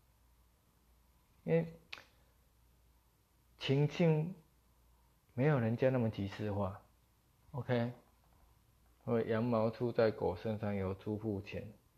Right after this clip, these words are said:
想一下，<laughs> OK？然后他在里面还有几个比较著名的是说，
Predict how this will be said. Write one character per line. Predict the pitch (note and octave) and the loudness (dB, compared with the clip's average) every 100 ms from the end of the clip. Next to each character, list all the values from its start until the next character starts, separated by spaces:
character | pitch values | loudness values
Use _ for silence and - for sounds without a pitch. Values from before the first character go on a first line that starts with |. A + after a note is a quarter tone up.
| _ - _ _ _ _ _ - | _ -20 _ _ _ _ _ -12
想 | - E2 | -8 -6
一 | F#2 | -4
下， | F#2+ G2+ - - - - - | -6 -6 -12 -20 -18 -18 -18
<laughs> | - - _ _ _ | -20 -20 _ _ _
OK？ | - G2+ - A#2 A2+ - - - - - - - | -6 -6 -4 -4 -4 -8 -16 -20 -18 -16 -14 0
然 | A#2+ | 4
后 | B2+ | 8
他 | C3+ | 8
在 | D3+ C#3 | 10 10
里 | A#2+ A#2 | 8 8
面 | C3+ B2 - - - _ - - _ _ _ _ | 8 6 2 -12 -20 _ -20 -20 _ _ _ _
还 | G#2+ A#2+ | 2 6
有 | A#2 G2+ | 8 6
几 | G2 G2 | 4 0
个 | F#2+ G2+ G2 | 6 8 8
比 | - | 6
较 | B2 A#2 | 6 6
著 | A#2 B2 | 6 2
名 | G2 F#2 | 2 0
的 | |
是 | F#2+ G#2+ | -2 0
说， | A2+ | 2